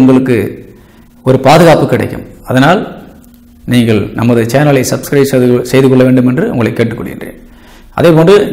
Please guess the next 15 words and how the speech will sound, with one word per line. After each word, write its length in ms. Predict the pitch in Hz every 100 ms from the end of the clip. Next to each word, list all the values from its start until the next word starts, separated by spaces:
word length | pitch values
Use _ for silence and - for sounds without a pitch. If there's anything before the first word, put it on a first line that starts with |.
| 135
ஜாதகம் 400 | 156 180 175 -
பார்க்க 360 | 156 165 151 123
விரும்புபவர்கள் 580 | 147 165 156 147 156 233 - - - - - - - - - -
தாராளமாக 420 | 139 160 165 156 180
என்னுடைய 200 | 156 147 139
WhatsApp 260 | 135 151 147
நம்பரிலே 340 | 135 135 151 - - - - - -
உங்களுடைய 300 | 139 139 127 117
ஜாதகத்தை 360 | 135 143 143 143
அனுப்பி 280 | 131 131 147 151 - - - - 127
ஜாதகம் 340 | 135 143 135
பார்த்து 200 | 123 123 135
கொள்ளுங்கள். 380 | 131 123 147 - -
காணிக்கை 380 | 143 147 147 131 107 - -
விவரத்தை 400 | 131 156 - 143